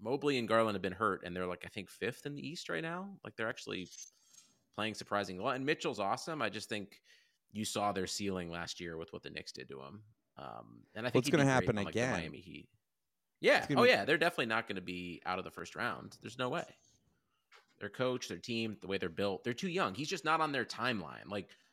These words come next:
Speaker 1: Mobley and Garland should be,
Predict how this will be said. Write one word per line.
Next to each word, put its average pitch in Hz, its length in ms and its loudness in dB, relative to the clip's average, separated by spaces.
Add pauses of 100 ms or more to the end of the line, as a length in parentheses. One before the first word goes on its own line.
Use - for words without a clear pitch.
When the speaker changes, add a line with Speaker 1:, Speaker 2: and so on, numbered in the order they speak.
(140)
Speaker 1:
Mobley 147 720 4
and 95 760 -4 (480)
Garland 92 600 -2
should - 240 -10
be, 98 160 -6